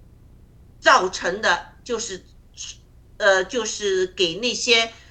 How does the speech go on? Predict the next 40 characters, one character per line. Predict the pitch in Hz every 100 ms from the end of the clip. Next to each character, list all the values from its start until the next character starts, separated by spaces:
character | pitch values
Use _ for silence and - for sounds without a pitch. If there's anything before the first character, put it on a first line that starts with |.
| - -
犹 | 196 190 196 247
太 | 247 - 269
人， | 220 165 165 170 247 247
那 | - 208
些 | - 196 196 - - - - - - - - - -
当 | 226 226 226
时 | - 202 214
有 | 196 170
些 | 202
发 | 196 208 208
疯 | 233 226 240
那 | 240
样 | 208 196
的 |
一 | 202 208
个 | 220
犹 | 202 214
太 | 214
人 | 196 196
说， | 202 196 196 - - -
他 | - 277 294
是， | - 269 180 - - -
呃， | 180 180
就 | - 202
是 | 190 202
这 | 185 208 180
个， | 175 147 143 131 - - -
呃， | 156
上 | - 240 202
帝 | 208 180
的 | 165 151 135 127
化 | - 240
身， | - 196 196 - - - - - -
救-， | 311 - 202 196 -
救 | 277
世 | 254 277
主 | 254 190
的 | 147
化 | 175 170 160
身， | 170